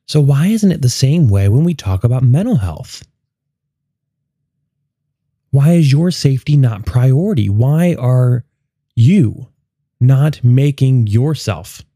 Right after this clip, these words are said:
a priority? It doesn't matter what anybody else thinks. You need help for you. You know, so,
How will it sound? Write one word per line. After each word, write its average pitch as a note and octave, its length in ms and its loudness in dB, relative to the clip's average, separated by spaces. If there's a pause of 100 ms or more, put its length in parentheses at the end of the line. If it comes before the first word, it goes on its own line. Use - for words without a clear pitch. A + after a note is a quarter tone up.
(120)
a B2 140 0
priority? G2 680 -4 (3500)
It C3 60 -4
doesn't C3 300 2
matter A#2+ 340 2
what G#2+ 280 -4
anybody A2 500 0
else F#2+ 220 -4
thinks. - 520 -8 (760)
You C3+ 500 0
need A2 280 0
help F#2+ 400 -6 (160)
for G#2 460 -2 (180)
you. C3+ 500 0 (4000)
You D3+ 80 2
know, D3+ 140 2
so, C#3 320 0